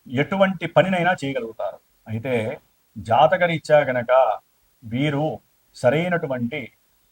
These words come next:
పరిస్థితుల్లో లేకపోయినట్లయితే, అంటే సరైన భావాలలో కానీ నక్షత్రాలలో కానీ లేకపోయినట్లయితే కోపము, ఆవేశము,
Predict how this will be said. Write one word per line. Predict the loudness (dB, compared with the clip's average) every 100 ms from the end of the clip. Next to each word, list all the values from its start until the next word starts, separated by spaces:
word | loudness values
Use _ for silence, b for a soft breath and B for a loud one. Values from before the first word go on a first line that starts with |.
| 0
పరిస్థితుల్లో | 0 0 -8 -8 -6 -2 0
లేకపోయినట్లయితే, | 0 -2 -6 -6 -6 -8 -12 -8 -8 -8 -8
అంటే | -8
సరైన | -4 -4 -2 -2
భావాలలో | 0 4 6 6 4 -4
కానీ | -6 -8 -10 -16
నక్షత్రాలలో | -8 -6 -4 0 0 0 -4 -4
కానీ | -4 -4
లేకపోయినట్లయితే | -6 -8 -8 -12 -12 -14 -18 -12 -12 -12 _ _ _ _
కోపము, | -2 0 0 -2 -4 -8 _ _ -6
ఆవేశము, | -4 -4 -6 -8 -10 -12